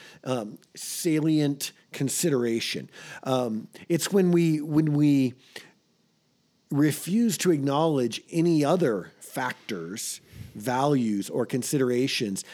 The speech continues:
as valid, that we start reducing in a way that gives to Caesar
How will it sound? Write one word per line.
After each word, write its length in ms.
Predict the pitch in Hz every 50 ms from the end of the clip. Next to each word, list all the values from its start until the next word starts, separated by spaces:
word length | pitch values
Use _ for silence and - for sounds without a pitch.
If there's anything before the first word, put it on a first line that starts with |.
| - - _ -
as 500 | 127 123 123 123 120 117 113 104 - - _ _
valid, 640 | - 110 95 117 123 131 147 151 135 107 85 78 80 - - - - -
that 340 | 113 120 143 127 127 - - - - - - _ -
we 120 | 143 151
start 340 | 139 - - - 190 196 175
reducing 960 | 165 156 151 135 107 95 - 147 170 175 151 - - - 143 117 92 82 80 76 80 82 _ _ _ _ _ _ _ _ _ -
in 140 | 117 143 143
a 80 | 147 139
way 320 | 131 135 131 127 127 127
that 320 | 117 117 123 117 113 107 - - - - -
gives 440 | - 156 151 147 139 127 - -
to 260 | - - - - 143 113
Caesar 840 | - - - - - - 175 180 190 170 - 104 92 76 76 -